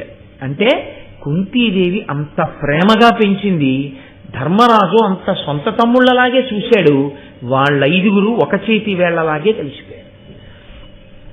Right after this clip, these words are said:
కాబట్టి ఇప్పుడు ధర్మరాజుని తప్పించడం కుదరదు, ధర్మరాజుని బంధించడం కుదరదు.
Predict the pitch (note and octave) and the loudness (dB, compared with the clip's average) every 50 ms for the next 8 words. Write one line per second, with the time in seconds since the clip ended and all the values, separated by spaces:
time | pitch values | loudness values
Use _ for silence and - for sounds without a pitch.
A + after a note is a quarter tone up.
0 | - - - - - - C#3 D3+ F3+ F#3+ - G#3+ - G3+ F3 D3 A2 - A2 A#2 | -20 -20 -20 -12 -6 -2 0 0 0 0 -4 -4 -4 -2 -2 -2 -4 -4 -6 -4
1 | B2 D#3 F3 G3 G#3 G#3+ A3 A#3 C4 C4 C#4+ D#4 D#4 D4+ D#4 B3 - B3 - C4 | -4 0 0 2 4 4 6 6 4 4 4 4 4 4 4 2 2 2 0 0
2 | B3+ B3+ - A#3 A#3+ A#3 G#3+ - F#3 F#3 G3+ G#3 G3 B2+ A#2+ - - - - - | 2 2 2 0 0 0 -2 -2 0 2 2 2 2 2 -2 -4 -10 -16 -20 -20
3 | - - - - - - A2+ B2 C3+ C#3 C#3+ E3 F3+ F#3 G3 G3+ G#3 A3 A#3 A3+ | -20 -20 -20 -20 -16 -12 -8 -4 -4 -2 -2 0 2 2 2 2 2 2 0 0
4 | D#3 D3 D3 C#3+ C3+ A#2+ D#3+ E3 D3+ F3 D#3 C#3+ C#3 C3 B2 - A2+ G#2 - - | 2 2 2 2 0 0 0 0 0 0 -2 -2 -4 -6 -8 -10 -10 -10 -12 -12
5 | - | -16